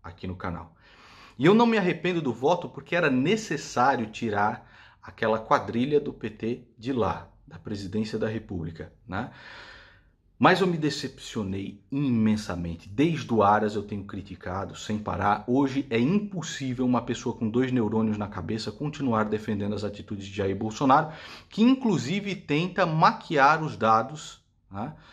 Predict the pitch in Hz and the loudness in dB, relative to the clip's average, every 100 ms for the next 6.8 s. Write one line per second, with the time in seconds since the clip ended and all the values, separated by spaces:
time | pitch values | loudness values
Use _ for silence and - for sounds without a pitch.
0 | _ 120 120 147 143 123 143 101 98 127 | _ -6 0 0 2 2 2 0 2 2
1 | 147 139 151 139 107 104 220 - - 214 | 4 2 0 0 0 0 0 0 -4 -6
2 | 214 208 170 139 - 135 - 135 - 156 | -2 -2 -2 -4 -4 -4 -2 -2 -2 -8
3 | - 143 131 123 123 120 101 87 - - | -4 -2 0 0 0 -2 -4 -8 -16 -20
4 | _ _ - - - - - - - - | _ _ -20 -20 -20 -20 -20 -20 -10 8
5 | 208 247 240 247 220 190 202 151 135 170 | 8 10 8 8 4 0 0 0 2 4
6 | 156 127 - - - 123 165 180 | 4 2 -6 -14 -8 -2 0 0